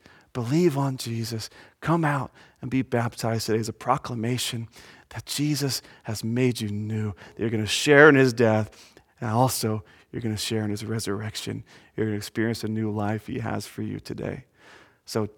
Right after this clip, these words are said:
don't wait till tomorrow. All right, we know tomorrow's not guaranteed, man. Today is the day.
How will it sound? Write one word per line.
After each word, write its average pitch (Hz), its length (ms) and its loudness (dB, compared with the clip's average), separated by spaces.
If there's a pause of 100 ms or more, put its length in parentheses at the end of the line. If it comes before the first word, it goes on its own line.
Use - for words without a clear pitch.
(360)
don't 143 220 0
wait 139 260 0
till 123 140 -6
tomorrow. 107 480 -6 (160)
All 151 60 0
right, - 100 -4
we 175 80 -4
know 208 100 0
tomorrow's 190 420 -4
not 180 200 -4
guaranteed, 123 580 -8
man. 120 220 -8
Today 151 400 -8
is 151 140 -4
the - 80 -10
day. - 340 -10